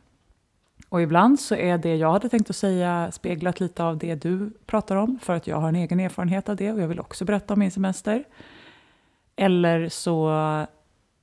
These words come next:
är det någonting helt annat som jag bara behöver få säga. Så jag är liksom där för att få prata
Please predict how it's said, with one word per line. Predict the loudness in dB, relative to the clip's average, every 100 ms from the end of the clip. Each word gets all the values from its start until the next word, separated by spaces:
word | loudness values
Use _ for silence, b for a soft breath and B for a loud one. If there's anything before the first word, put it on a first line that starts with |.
| -2
är | 2
det |
någonting | 2 2 2
helt | 2 2
annat | -4 -4
som | -4 0
jag | 2
bara | 2 0
behöver | 0 -2 -4
få | -8
säga. | -4 -2 -2 -6 -12 _ _ _ _ _ _ _
Så | -12 -2
jag | 2
är | 2
liksom | 0 0 0
där | 4 4 4
för | 0 -2 -2
att | -2
få | -6
prata | -4 -4 -4 -6 -8